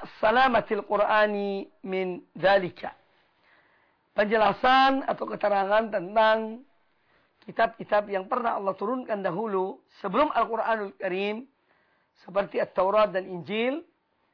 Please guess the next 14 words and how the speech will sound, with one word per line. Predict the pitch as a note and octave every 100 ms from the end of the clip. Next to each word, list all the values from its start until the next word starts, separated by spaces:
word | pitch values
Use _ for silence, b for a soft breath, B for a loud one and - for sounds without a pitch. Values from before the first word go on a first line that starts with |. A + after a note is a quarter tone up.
| _ _ _
dan | G3 G3 G3+
kitab, | G3+ G3+ G3+
sebagian | - G3 F#3 A3+ A3+
kitab-kitab | G#3 G#3 G3+ G3 F#3
lainnya | G3+ A#3 A#3 C4+ D#4 _ _ _ _ _ _
yang | F#3+ G3
Allah | G3+ G3 G3+
turunkan | G#3 A#3+ A3+ A#3+ A#3+ B3 -
i-, | - _ _ _
kepada | G#3+ F#3 F3+ F3+ F3 - _
ahlul | A3 A#3+ A#3
kitab | G3+ F3+ A3 G#3 - _ _ _ _ -
sebelum | F#3+ B3 B3+ A3+ - _ _ _ _ _ -
datangnya, | F#3+ - B3+ B3+ A3+ G#3 F#3